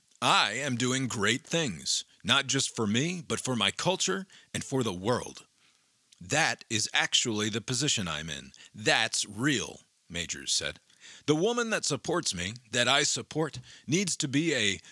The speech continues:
great woman and make sacrifices the way that man is making for her," end quote.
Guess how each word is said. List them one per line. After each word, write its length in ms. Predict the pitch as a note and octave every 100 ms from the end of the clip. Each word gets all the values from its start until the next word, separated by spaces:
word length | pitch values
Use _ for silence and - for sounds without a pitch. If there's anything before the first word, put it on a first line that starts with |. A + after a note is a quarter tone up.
| -
great 360 | B2+ A#2+ D#3 E3+
woman 440 | D3 F#3+ G3+ F#3+
and 200 | - G#2+
make 200 | G#2+ A2
sacrifices 840 | - F3+ D#3+ A#2+ - A2+ G2+ B2 G#2
the 100 | G#2+
way 220 | A2+ A2+
that 340 | F#2+ B2 D3+
man 420 | B2+ C3 C#3 C#3
is 220 | D#3 - -
making 420 | A#2+ C3+ C#3 C3
for 260 | A#2 A#2+
her," 380 | A2 A#2 F#2 - _ _ _ _
end 240 | F#2 F#2 F2
quote. 300 | - F2+